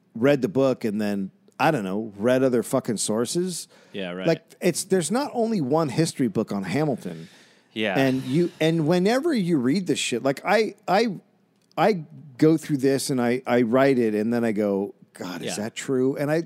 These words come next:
Speaker 1: I look it up in other places. The
Speaker 2: Yeah, for
Speaker 1: problem
Speaker 2: sure.
Speaker 1: with, the problem with Burr is that there's, the history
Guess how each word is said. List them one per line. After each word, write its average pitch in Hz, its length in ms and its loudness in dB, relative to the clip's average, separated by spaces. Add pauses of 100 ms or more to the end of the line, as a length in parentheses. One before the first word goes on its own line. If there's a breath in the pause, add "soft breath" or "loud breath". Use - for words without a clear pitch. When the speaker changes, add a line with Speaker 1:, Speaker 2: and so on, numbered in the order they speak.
(140)
Speaker 1:
I 185 120 2
look 196 260 0
it 208 40 2
up 196 140 -2
in 185 60 2
other 165 160 0
places. 190 380 -2 (360 loud breath)
The 160 120 2
Speaker 2:
Yeah, 165 120 -2
for 175 60 4
Speaker 1:
problem 240 300 4
Speaker 2:
sure. 117 80 2
Speaker 1:
with, - 200 -4 (460)
the 131 120 0
problem 220 440 4
with 95 260 -4
Burr 110 560 2 (540 soft breath)
is 117 380 0
that 104 360 -2
there's, 127 400 -2 (720)
the 143 380 0
history 98 1000 -2